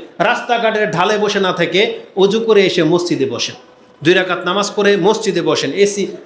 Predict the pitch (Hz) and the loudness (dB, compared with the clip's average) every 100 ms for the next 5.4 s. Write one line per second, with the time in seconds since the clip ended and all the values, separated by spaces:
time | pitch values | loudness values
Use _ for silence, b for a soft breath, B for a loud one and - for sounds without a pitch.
0 | - 196 190 190 170 175 185 208 180 165 | -2 0 2 -2 -2 0 2 2 0 -2
1 | 147 202 269 269 254 247 233 190 233 220 | -2 0 2 2 0 0 0 4 4 4
2 | - - 196 247 240 311 302 262 214 196 | 0 -4 -2 0 0 0 2 2 2 2
3 | 175 139 - - 196 214 233 - 208 226 | 2 -2 -6 -2 -2 0 -2 -2 -2 -2
4 | 214 190 196 190 202 196 180 170 175 165 | 0 0 0 0 0 2 0 0 0 2
5 | 151 143 139 | 0 -2 -6